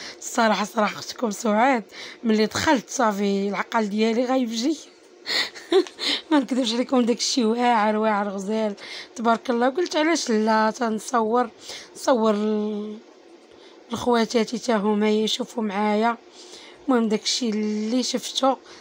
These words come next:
صورته ليكم، وما بغيتش نديرهم لك في فيديو واحد، نديرهم ليكم، آه، قسمتهم على ثلاثه، قلت باش ما يجيهمش الفيديو طويل.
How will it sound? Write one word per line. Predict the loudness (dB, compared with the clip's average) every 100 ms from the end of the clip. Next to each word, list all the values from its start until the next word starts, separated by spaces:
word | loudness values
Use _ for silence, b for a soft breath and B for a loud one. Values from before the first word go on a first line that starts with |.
| -16
صورته | 0 2 4 2 2 2 2
ليكم، | 4 2 4 2 2 B B B
وما | -2 2 4 4
بغيتش | 2 2 0 -2
نديرهم | 2 2 2
لك | 0
في | -6
فيديو | -4 -2 -2 0 2
واحد، | 2 2 0 0 0
نديرهم | 0 2 2 2
ليكم، | 0 2 2 2 B B B -2
آه، | 4 6 6
قسمتهم | 4 -2 -6 0 0 0 0 2 2
على | 0 2 2 4 2 -2
ثلاثه، | 0 0 0 0 -2 -4 B B B B -6
قلت | -6 -4 -2
باش | -2 0
ما | 0
يجيهمش | 0 2 2 0 -2
الفيديو | -2 0 0 2 0
طويل. | 0 2 4 4 2